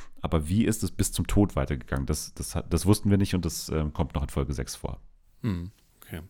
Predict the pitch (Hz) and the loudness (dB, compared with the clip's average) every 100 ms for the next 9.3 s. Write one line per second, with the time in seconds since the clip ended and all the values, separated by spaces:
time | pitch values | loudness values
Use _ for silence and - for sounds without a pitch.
0 | _ _ - - - - - 107 101 98 | _ _ -20 -20 -20 -16 -2 0 2 4
1 | 135 - - 147 - 131 120 120 113 - | 4 4 2 0 0 0 2 2 2 -4
2 | 117 107 95 113 92 92 117 123 123 117 | 0 2 4 4 2 6 6 6 6 4
3 | 104 104 98 - 95 117 - 113 107 - | 2 2 2 2 0 0 0 -2 -2 0
4 | 123 123 95 80 78 - - 95 104 - | 0 2 0 -2 -2 -8 -4 0 2 2
5 | - - 175 - - 196 180 170 - 143 | -2 -2 -2 0 -2 -2 0 0 0 -2
6 | 170 113 113 - 131 135 - - 110 92 | -2 0 0 2 2 0 0 0 0 2
7 | 87 156 143 - 113 104 113 - 82 82 | 2 2 2 0 0 0 -2 -2 -4 -2
8 | 82 110 - - 107 131 - 90 82 92 | 0 2 2 4 4 4 2 0 -2 -4
9 | - - - | -6 -10 -14